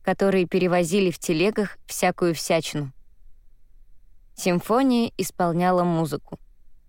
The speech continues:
Классику, джаз, оркестровые аранжировки популярных до катастрофы песен и Шекспира. В первые несколько лет они ставили и более современные пьесы.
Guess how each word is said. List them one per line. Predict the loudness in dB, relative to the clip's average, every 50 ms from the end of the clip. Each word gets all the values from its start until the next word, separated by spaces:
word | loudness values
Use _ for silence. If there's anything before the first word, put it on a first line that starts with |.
| -20 -10 -2
Классику, | 0 2 2 2 2 0 -4 -6 -8 -6 -6 -6 -6
джаз, | -2 0 2 2 2 0 -2 -6 -18 -20 -20 -20 -20 -20 -20 -20 -20 -20 -20 -20 -14 -6 -4
оркестровые | -4 -2 0 -2 -2 -2 0 0 2 2 2 2 2 2 2 4
аранжировки | 2 2 2 2 2 2 2 2 2 2 0 -4 -8 -8
популярных | -6 -4 -4 -2 0 0 2 2 2 2 0 0 -2 -2
до | -2 -4
катастрофы | -4 -4 -2 -2 -2 -2 -2 -2 -2 -2 -2 -2 -4 -6
песен | -2 0 0 0 0 0 -2 -4 -6 -6 -10 -16 -20 -20 -20 -20 -20 -20 -20 -20 -20 -10 -4 0
и | 0 0
Шекспира. | 2 0 -2 -2 -4 -10 -8 -4 -2 -2 0 0 -2 -4 -6 _ -20 -20 -20 _ _ -20 -20 _ _ -20 -20 -20 _ _ -20 -20 -20 -20 -20 -20 -20 -20 -20 -20
В | -20 -10 -2
первые | 2 2 4 4 4 4 4 4
несколько | 4 2 2 0 0 -2 -2 0 0 0
лет | 2 2 2 0 -2 -4 -14 -8 -2
они | 0 2 2 2
ставили | 0 0 0 0 2 2 2 2 2 2
и | 0 0 0 -2
более | 0 2 2 2 4 4 2 2
современные | 0 -2 -2 0 0 2 2 2 2 2 2 2 0 -2
пьесы. | -2 -2 0 0 0 0 -2 -6 -10 -10 -12